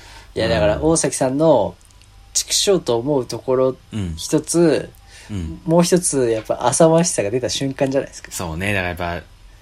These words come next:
Speaker 2: 最後の最後まで浅ましい人間でしたっていう。
Speaker 1: <laughs>
Speaker 2: 俺だから多分死ぬ、本当になんか死ぬ寸前も語らなくて死ぬんじゃないかって感じがしますよね。
Speaker 1: てかなんか、
Speaker 2: うん。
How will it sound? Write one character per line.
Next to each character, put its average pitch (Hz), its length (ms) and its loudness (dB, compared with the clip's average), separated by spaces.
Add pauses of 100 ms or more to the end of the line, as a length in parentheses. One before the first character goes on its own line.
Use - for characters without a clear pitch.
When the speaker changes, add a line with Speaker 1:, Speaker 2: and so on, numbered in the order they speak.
Speaker 2:
最 135 220 0
後 151 100 2
の 160 120 6
最 170 220 8
後 143 80 6
ま 120 80 4
で 107 60 4
浅 110 220 2
ま 127 80 4
し 143 220 2
い - 20 0
人 104 180 -2
間 98 120 0
で 113 80 2
し - 80 0
た - 80 -4
っ - 20 -16 (100)
て - 140 2
い 135 60 8
う。 135 40 0 (1120)
Speaker 1:
<laughs> - 0 -
Speaker 2:
俺 135 160 4
だ 135 80 6
か 123 80 0
ら - 60 0
多 143 100 2
分 123 100 0
死 175 220 0
ぬ、 220 120 2
本 226 260 -2
当 262 100 0
に 247 80 0
な 247 100 2
ん 220 40 -4
か 131 120 4
死 180 200 0
ぬ 214 100 2
寸 220 260 2
前 214 160 2
も 214 280 2
語 202 300 2
ら 208 120 4
な 156 100 0
く 156 120 -2
て 131 100 2
死 127 160 0
ぬ 135 80 4
ん 123 40 2
じ 110 60 0
ゃ 101 40 2
な 92 80 0
い - 20 -4
か 87 60 -4
っ 85 40 -6
て 92 80 -8
感 92 120 -4
じ 95 80 -6
が 95 40 -6
し 95 60 -8
ま 98 80 -6
す 87 60 -14
よ 82 80 -14
ね。 92 180 -12 (640)
Speaker 1:
て - 100 -6
か 113 60 -4
な 110 80 -4
ん - 20 -10
か、 90 100 -8 (200)
Speaker 2:
う - 40 -8
ん。 82 260 -6